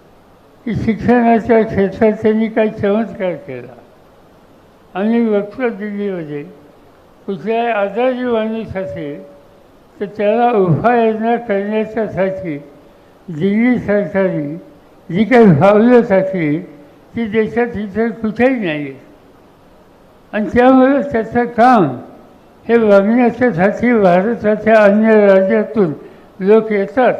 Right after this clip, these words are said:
पण भारताच्या बाहेरून सुद्धा त्याचं काम बघण्याच्यासाठी लोक येतात. असा कर्तृत्ववान मुख्यमंत्री आहे, पण त्याचा एक स्वभाव आहे,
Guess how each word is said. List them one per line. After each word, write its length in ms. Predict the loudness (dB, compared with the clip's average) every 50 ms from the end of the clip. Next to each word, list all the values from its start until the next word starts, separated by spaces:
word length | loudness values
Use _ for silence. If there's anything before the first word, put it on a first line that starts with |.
| -6 -14 -18 -20 -20 -20 -20 -20 _ _ _ _ _ -10
पण 260 | -8 -6 -6 -6 -4
भारताच्या 800 | -4 -4 -6 -6 -8 -8 -10 -10 -10 -10 -10 -10 -8 -8 -8 -8
बाहेरून 580 | -8 -6 -6 -4 -2 -2 -2 -2 -4 -6 -8
सुद्धा 520 | -12 -12 -14 -14 -10 -4 -2 -2 -2 -2 -4 -10 -16 -20 -20 -20 -20 -20 _ _ _ _ -12
त्याचं 260 | -12 -8 -6 -4 -6
काम 440 | -4 0 2 2 4 4 2 2 0
बघण्याच्यासाठी 1120 | 0 -2 -2 -4 -6 -8 -8 -10 -10 -12 -12 -12 -12 -12 -14 -14 -14 -12 -12 -10 -8 -6
लोक 220 | -6 -8 -8 -8 -10
येतात. 380 | -12 -10 -8 -8 -6 -6 -6 -8 -12 -16 -20 -20 -20 -20 -20 -20 -14 -12
असा 220 | -10 -6 -4 -4
कर्तृत्ववान 880 | -4 -2 0 0 0 0 0 0 -2 0 -2 0 0 2 4 4 4 4
मुख्यमंत्री 840 | 4 2 0 0 -4 -6 -10 -12 -12 -12 -12 -12 -12 -14 -16 -18 -20
आहे, 100 | -20 -20 -20 -20 _ _ _ _ _ _ _ _ _ _ _ _ _ _ _ _ _ _ _ _ -12 -10
पण 100 | -10 -8
त्याचा 400 | -6 -4 -4 -4 -2 -2 -2 -2
एक 120 | -2 -4
स्वभाव 500 | -6 -6 -4 -2 0 0 0 0 0 -2
आहे, 120 | -2 -4